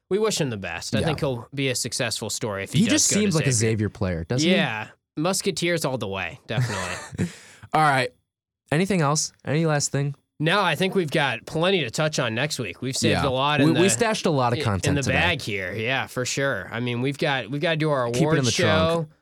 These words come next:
Speaker 2: Yep.
Speaker 1: Shout out. I mean, give us some ideas for awards. We're gonna try and come up with some creative, funny ones. I think we've got a couple in mind that'll be pretty good.
Speaker 2: Mm-hmm.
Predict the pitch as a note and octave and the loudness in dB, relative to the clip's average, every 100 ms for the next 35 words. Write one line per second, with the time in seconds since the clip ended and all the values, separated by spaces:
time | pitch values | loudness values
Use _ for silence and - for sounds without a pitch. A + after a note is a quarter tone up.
0 | _ G#2+ A2 - - D#3+ D3+ D#3 D#3 D#3 | _ 0 0 -4 -4 0 2 2 2 0
1 | D3+ D3 C3+ C3+ B2 - C#3 D3 D#3+ - | -2 -2 0 0 -2 -6 -4 -2 0 0
2 | D#3+ C#3+ C3+ C#3+ C#3+ C#3 B2 A#2 B2+ C#3 | 2 2 2 0 0 -2 -2 0 0 0
3 | C3+ B2 B2 - C3 A#2+ C3+ B2 A2 B2+ | -2 -4 -4 -2 -4 -2 -2 -4 -4 -4
4 | A#2 C3 B2 B2+ B2+ - C3 C3 C3 B2+ | -4 -2 0 0 -2 -2 -2 0 0 0
5 | B2+ C3 B2+ G#2 A#2 C#3 B2 - C3+ B2+ | -2 -2 -4 -6 -6 -4 -4 -6 -10 -6
6 | C#3 A#2+ - C3 C#3 C3 B2 B2 B2+ B2+ | -4 -2 -4 -4 -2 -2 0 0 0 0
7 | B2 B2 - C#3 B2 B2+ C3 C3+ A2+ A2+ | -2 -2 -2 -2 0 0 2 0 2 2
8 | G#2 | 2